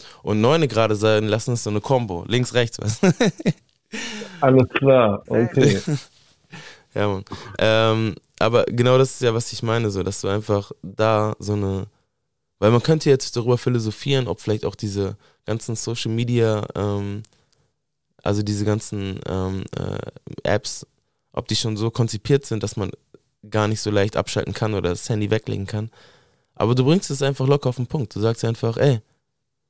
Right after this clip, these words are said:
Speaker 1: es liegt verdammt nochmal an dir." Ich hab letztens mit einer, ähm, Bekannten gesprochen, no names.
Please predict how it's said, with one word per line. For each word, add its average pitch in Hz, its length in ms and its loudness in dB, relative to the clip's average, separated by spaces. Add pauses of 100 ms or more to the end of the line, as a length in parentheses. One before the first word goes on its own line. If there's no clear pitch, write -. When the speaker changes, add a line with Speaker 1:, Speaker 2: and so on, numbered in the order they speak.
(220)
Speaker 1:
es - 160 -6
liegt 120 140 -2
verdammt 107 260 2
nochmal 113 220 2
an 123 60 2
dir." 139 220 4 (720)
Ich - 120 -2
hab 123 100 6
letztens 151 500 2
mit 123 200 0
einer, 117 360 0 (260)
ähm, 104 380 -4
Bekannten 120 320 -6
gesprochen, 120 600 -6 (180)
no 113 160 0
names. 117 480 4